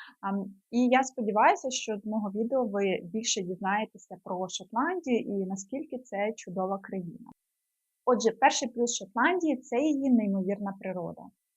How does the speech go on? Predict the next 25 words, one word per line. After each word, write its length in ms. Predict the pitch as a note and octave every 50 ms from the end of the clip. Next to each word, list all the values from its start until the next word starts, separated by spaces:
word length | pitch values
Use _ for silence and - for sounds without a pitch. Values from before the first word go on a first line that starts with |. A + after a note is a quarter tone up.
| - -
Шотландія — 520 | A#3+ - B3 D4 F4+ G#4 G#4 F4+ D4 B3 A#3 -
це 120 | - B3
невелика 480 | B3 B3+ B3 C#4 C#4 C#4+ B3+ - G#3+ G#3
країна, 680 | - - G#3 G3+ E3 D#3 E3 D#3+ E3 F#3+ A3+ C#4 C4 _ _ _ _ -
її 200 | A3 A3 C4 C4+ - -
площа 380 | B3+ C#4 C#4 - - - A3+ A3 -
у 100 | G#3+ G#3+
сім 320 | G#3+ - - C4 D4+ D#4+ D#4
з 40 |
половиною 640 | - - B3 G#3+ G#3+ G3+ A#3 A#3+ A#3 A#3 A#3 A3 G3+
разів 440 | G3+ G3 G3 G3 - A3+ A3+ G3+ F#3+
менша 440 | F#3+ G3+ G#3 G#3+ G3+ G3+ - G3 F#3
за 120 | F3+ F#3
площу 440 | - - - F#3+ G3 - - F#3 F3+
України, 600 | E3+ - - - F3 E3 E3 F3 F#3 G#3+ C#4+ E4 D#4+ _
а 120 | - G3+ G3+
населення 520 | F#3+ F#3 F#3+ - A3+ B3+ D#4 E4 D#4 D#4
становить 540 | D4+ - - A#3+ A3+ A#3 B3 B3+ C4 C4 C4 _ _ _ _ - -
лише 280 | G#3 - - D#4+ F4
п'ять 400 | F4 - - G#3 A3 B3 B3 B3+
і 40 | A#3+
п'ять 340 | - - F3+ F#3 F#3 A3 -
мільйонів, 560 | A3 G3 F3+ E3 E3 E3+ F3+ F#3 F3+ F3+ E3
е, 340 | - _ _ _ - - D3 E3
людей. 400 | F3+ F3 E3+ D#3+ D#3 - -